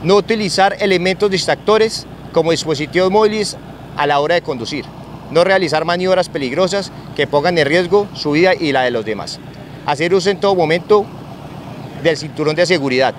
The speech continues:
utilizar los terminales de transporte legalmente constituidos para la compra de sus tiquetes, realizar pausas activas durante largos recorridos para evitar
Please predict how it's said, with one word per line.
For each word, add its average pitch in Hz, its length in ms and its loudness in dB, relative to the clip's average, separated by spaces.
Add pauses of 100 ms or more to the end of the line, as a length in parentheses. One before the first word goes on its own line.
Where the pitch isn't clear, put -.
(480)
utilizar 156 500 0
los 185 140 -2
terminales 165 680 -2 (520)
de 175 100 4
transporte 160 640 0
legalmente 160 520 0
constituidos 185 720 0
para 139 280 0
la 135 120 0
compra 143 300 0
de 151 60 2
sus 127 160 -8
tiquetes, - 520 -6 (880)
realizar 160 400 2
pausas 196 300 2
activas 214 420 2
durante 160 520 0 (100)
largos 175 340 0
recorridos 196 680 2
para 156 200 2
evitar 147 340 -2